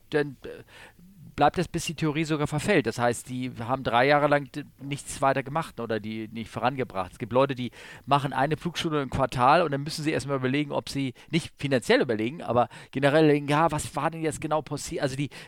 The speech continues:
die sind so, es ist, find, ich finde es interessant, dass manche Leute ziehen das durch gnadenlos und sind auch begeistert, aber andere, ähm,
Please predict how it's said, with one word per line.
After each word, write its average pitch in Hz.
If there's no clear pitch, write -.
die 147
sind 151
so, 165
es 160
ist, 202
find, 196
ich 156
finde 214
es 170
interessant, 170
dass 160
manche 190
Leute 160
ziehen 214
das 160
durch 175
gnadenlos 143
und 139
sind 151
auch 131
begeistert, 135
aber 147
andere, 175
ähm, 160